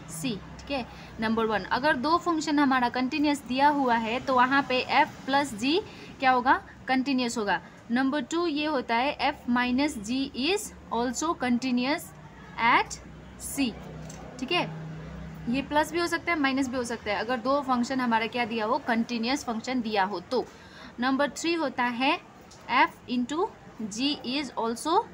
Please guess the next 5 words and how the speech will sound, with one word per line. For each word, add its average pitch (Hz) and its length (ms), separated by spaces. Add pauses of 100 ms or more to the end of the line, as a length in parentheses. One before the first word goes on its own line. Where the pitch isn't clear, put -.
(140)
continuous 254 640 (180)
at 349 260 (600)
c, 254 260 (220)
ठीक - 120
है। 294 320